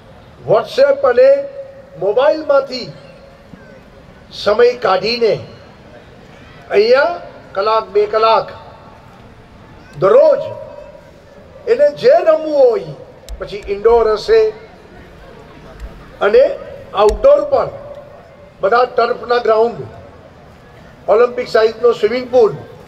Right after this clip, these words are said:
table ટેનિસથી શરૂ કરીને બિલિયર્ડથી માંડીને basketball સુધીની વ્યવસ્થાઓ international standard મુજબ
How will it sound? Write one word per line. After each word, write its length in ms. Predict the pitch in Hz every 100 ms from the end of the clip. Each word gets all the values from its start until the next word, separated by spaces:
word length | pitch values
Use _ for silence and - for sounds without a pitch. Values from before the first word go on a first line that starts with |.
| - - - - - - - - - - - - -
table 280 | 190 226 254 247
ટેનિસથી 580 | 233 247 233 - 240 -
શરૂ 220 | 214 240 247
કરીને 300 | 240 240 240 196
બિલિયર્ડથી 600 | 226 247 247 - 247 220
માંડીને 400 | 214 254 277 233 123 - - - - - - - - - - - - - - - - - - - - -
basketball 580 | 208 - 605 427 294 285 -
સુધીની 380 | - 254 269 233
વ્યવસ્થાઓ 520 | 233 240 269 247 202 147 - - - - - - - - - - 214
international 880 | 247 330 349 277 247 - - 262 269 285 - -
standard 520 | 202 196 208 233 214
મુજબ 300 | 180 240 -